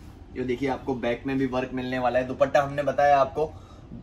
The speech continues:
दुपट्टा सबके साथ आने वाला है। ये देख सकते हैं आप, बैक में भी आपको इस बार एक बार work दिखा देते हैं। ये देखिए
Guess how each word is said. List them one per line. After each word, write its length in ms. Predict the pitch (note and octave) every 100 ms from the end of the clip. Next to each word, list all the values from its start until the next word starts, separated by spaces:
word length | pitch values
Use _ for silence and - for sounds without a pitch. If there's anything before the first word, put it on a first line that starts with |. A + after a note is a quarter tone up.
| - - -
दुपट्टा 380 | C#3+ D3+ C#3 D#3+
सबके 320 | E3 C#3+ E3
साथ 300 | - C#3+ D3
आने 180 | D3 C#3
वाला 200 | C#3 D3+
है। 160 | F#3 -
ये 80 | C3
देख 200 | B2+ B2
सकते 240 | - B2 C#3
हैं 80 | C3+
आप, 100 | C3+ C#3+ C3
बैक 220 | D3 D3+
में 140 | E3 D#3
भी 60 | D3+
आपको 280 | C3+ - C#3
इस 80 | -
बार 180 | C3
एक 120 | B2 A#2
बार 120 | A#2+
work 240 | A#2 B2
दिखा 260 | A#2+ A#2 A2+
देते 220 | A2 G#2+
हैं। 420 | A#2 - - - A2+
ये 80 |
देखिए 320 | G#2+ G2+ G#2